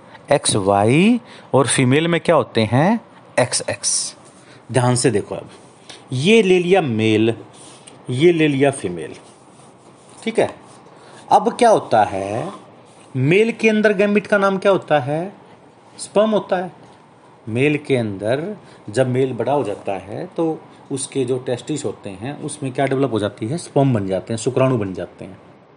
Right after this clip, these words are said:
और फीमेल में क्या बनता है? एग बनता है।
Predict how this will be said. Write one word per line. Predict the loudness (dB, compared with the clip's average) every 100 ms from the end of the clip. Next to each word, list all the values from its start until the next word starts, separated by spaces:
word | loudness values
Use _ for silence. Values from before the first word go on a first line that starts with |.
| _ _ _ _ _ -20 _ _ -20 -4
और | -2
फीमेल | 0 2 4
में | 2 2
क्या | 2
बनता | 2 2 0
है? | 2 0 0 -4 -4
एग | -2 0
बनता | 0 -2 -6
है। | -8 -8